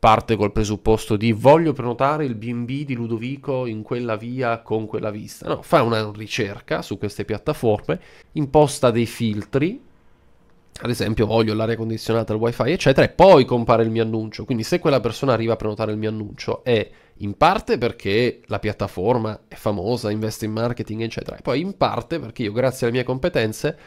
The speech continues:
ho creato degli annunci che sono accattivanti e, e che invita la gente, diciamo, a,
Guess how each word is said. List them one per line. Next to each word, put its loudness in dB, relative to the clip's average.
ho -8
creato 6
degli 4
annunci 2
che -4
sono -2
accattivanti -2
e, -2
e -14
che -6
invita -2
la 4
gente, 0
diciamo, 0
a, -8